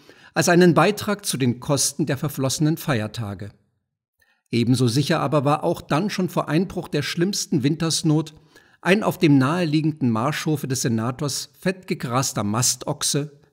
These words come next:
für die Armen ausgeschlachtet und verteilt worden. So stand denn nicht zu verwundern, dass die Mitbürger des alten Herrn, wenn sie ihm bei seinen seltenen Gängen durch die Stadt begegneten, stets mit einer Art sorglicher Feierlichkeit ihren Dreispitz von der Perücke hoben,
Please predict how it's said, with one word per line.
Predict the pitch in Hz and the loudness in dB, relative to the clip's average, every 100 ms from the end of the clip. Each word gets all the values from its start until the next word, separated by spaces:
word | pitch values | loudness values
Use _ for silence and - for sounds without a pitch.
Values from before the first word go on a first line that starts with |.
| _ | _
für | - | -6
die | 147 151 | -2 -2
Armen | 135 110 123 143 | -2 0 0 0
ausgeschlachtet | - 131 - 175 - 147 139 - 156 - - _ | -2 -4 2 0 2 0 -2 -2 -6 -6 -18 _
und | 135 | -6
verteilt | - 165 - 120 104 113 | -4 -6 -2 -4 -4 -8
worden. | 101 107 107 _ _ _ _ _ _ _ _ | -8 -10 -14 _ _ _ _ _ _ _ _
So | - - | -10 -4
stand | 120 - 147 147 | -4 0 0 4
denn | 127 | 2
nicht | 135 - | 2 -2
zu | - | -6
verwundern, | - 101 135 165 156 151 - _ _ | -4 0 2 4 2 0 -6 _ _
dass | - 139 | -2 2
die | 196 | 4
Mitbürger | 185 208 - 220 208 | 4 2 2 4 4
des | 160 - | 0 -2
alten | 156 139 175 | -4 -2 -2
Herrn, | 92 123 127 151 131 - _ _ | -2 -2 -2 -2 -6 -20 _ _
wenn | 165 226 | 0 0
sie | 220 | 0
ihm | 180 151 | -2 -2
bei | 120 | -2
seinen | 117 113 | 0 0
seltenen | 107 117 151 135 123 | 0 -2 0 0 2
Gängen | 127 131 127 | 4 4 4
durch | 127 | 0
die | - | -2
Stadt | 147 - 127 - | -6 -6 -8 -8
begegneten, | 120 127 123 151 151 135 - - _ _ | -4 -4 -4 -4 -2 -4 -6 -20 _ _
stets | - - 208 247 - | -14 -4 -4 -2 -2
mit | 185 - | -2 -2
einer | 131 123 123 | -2 -2 -2
Art | 123 127 | -8 -6
sorglicher | 131 107 160 175 196 185 | -6 -2 -2 -2 -6 -6
Feierlichkeit | 156 - 120 123 127 - 135 131 - | -6 -4 -2 0 -2 -4 -8 -8 -8
ihren | 113 110 | -6 -6
Dreispitz | - 127 120 147 - 156 - | -6 -2 -2 -2 -4 -6 -4
von | - 117 | -4 -4
der | |
Perücke | 117 120 107 135 - | -4 -6 -6 -4 -2
hoben, | 131 131 139 131 | 2 2 0 -6